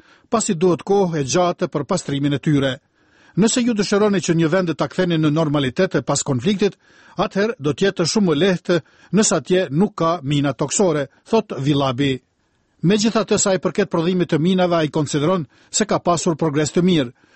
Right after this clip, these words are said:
pasi prodhuesit kryesor të minave, siç janë italianët, që kanë prodhuar dhe eksportuar një sasi të madhe të minave, tashmë nuk e bëjnë këtë. Asnjëra nga fuqitë më të mëdha ushtarake nuk e kanë nënshkruar marrëveshjen për ndaljen e minave.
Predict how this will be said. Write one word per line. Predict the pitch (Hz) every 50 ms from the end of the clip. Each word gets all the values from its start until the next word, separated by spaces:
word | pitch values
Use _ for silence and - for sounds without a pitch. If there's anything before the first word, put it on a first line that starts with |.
| _ _ _
pasi | 190 185 160 - 170 139
prodhuesit | 160 160 151 170 220 220 180 - - 156 -
kryesor | - 196 185 156 - 185 180 151
të | - 180
minave, | 170 180 180 156 147 139 135 135 127 - - _ _ _ _ -
siç | - 208 180 - -
janë | 180 175 165 151 156 -
italianët, | 165 - 170 147 135 143 151 185 214 208 147 - _ _ _ _ _ _
që | - - 147
kanë | - 170 160 127
prodhuar | 165 165 156 160 202 208 190 156
dhe | 160 165 156
eksportuar | - - - 160 135 - 208 196 185 151
një | 147 156 143
sasi | - 156 - - 185
të | 156 180 156
madhe | 156 185 202 180 156
të | - - 139
minave, | 139 175 202 202 190 190 190 180 - _ _ _ _
tashmë | - 226 190 - 175 160 160 180 - -
nuk | 175 196 - -
e | 156 131
bëjnë | 131 135 135 131 123 - 156
këtë. | 123 - 151 139 127 131 - _ _ _ _ _ _ _ _ - _ - 185
Asnjëra | 202 - 254 254 254 240 214
nga | 202 196
fuqitë | 170 185 175 - 208 190 - - 180
më | 185 190 -
të | 170
mëdha | 165 185 180 170
ushtarake | 156 - - 185 190 196 185 - - 156 170
nuk | 185 - 196
e | -
kanë | 170 156 156 147
nënshkruar | - - - 190 190 170 147 143
marrëveshjen | 143 139 139 170 180 165 - 185 170 151 - _ _ _ _ _
për | - 226 196 175
ndaljen | 147 156 151 156 156 151 156
e | 151
minave. | 156 151 139 135 135 131 139 139